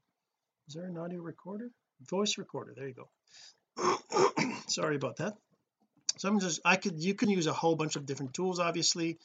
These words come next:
I'm just gonna use this as a, I'm gonna, I haven't actually used this on Windows ten. Let's see how it goes. So I'm going to record what's on this screen right now, right there. I'm gonna read it.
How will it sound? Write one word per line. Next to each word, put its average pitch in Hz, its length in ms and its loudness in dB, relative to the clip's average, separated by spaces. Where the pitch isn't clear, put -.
I'm 175 140 0
just 185 180 0
gonna 156 140 0
use 143 320 -2
this 156 360 2
as 139 220 -6
a, 127 240 -10
I'm 147 220 -8
gonna, 135 140 -8
I 156 140 -4
haven't 190 340 0
actually 175 400 -2
used 180 220 -2
this 214 180 2
on 196 140 -4
Windows 185 320 0
ten. 240 240 0
Let's 165 140 0
see 180 100 2
how 151 100 0
it 135 80 -8
goes. 120 280 -8
So 160 160 0
I'm 180 120 2
going 208 360 4
to 175 260 0
record 165 720 -4
what's 160 380 -2
on 165 220 -4
this 160 160 0
screen 165 380 -4
right 143 220 -8
now, 139 300 -8
right 127 240 -12
there. 247 300 -2
I'm 156 120 -2
gonna 135 180 -2
read 285 400 4
it. 165 260 2